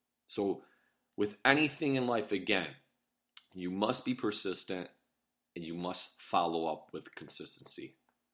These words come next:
That is a key principle, guys. You must keep on pushing. Accept the challenges, guys. Look 'em in their face, punch 'em in the eye, all right? Take 'em down.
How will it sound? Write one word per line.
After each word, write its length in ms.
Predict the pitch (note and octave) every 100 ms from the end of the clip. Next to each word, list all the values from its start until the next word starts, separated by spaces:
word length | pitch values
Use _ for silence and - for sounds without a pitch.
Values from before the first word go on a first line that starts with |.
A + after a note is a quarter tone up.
| _ _ _ -
That 260 | F#2+ F#2
is 200 | - D2 - D#2+
a 60 |
key 320 | - - F2
principle, 520 | C#2+ - E2 - - D2
guys. 360 | D2+ D2+ C#2 - _ _ _ _ -
You 140 | F2
must 400 | C3 - - - _ _
keep 260 | - F2 F#2
on 220 | E2+ D2+ - _ -
pushing. 460 | G2 E2+ - D2 C2 _ _ _ _ _ -
Accept 600 | - - - - G#2+ -
the 80 | A2+
challenges, 680 | - G2+ F#2+ F#2 F2 F#2 -
guys. 440 | F#2+ F2+ F2+ - - _ -
Look 280 | F2 F#2 G#2
'em 100 | G#2
in 100 | G2+
their 100 | G2
face, 500 | - F2+ F2+ - - -
punch 280 | - G2 -
'em 100 | F#2
in 100 | F2+
the 60 | E2
eye, 280 | D#2 C2+ - _ _ -
all 80 | D#2
right? 300 | D#2 D#2+ D#2+ - _ _
Take 240 | - G2+ A2
'em 100 | F#2+
down. 340 | F#2+ E2+ C#2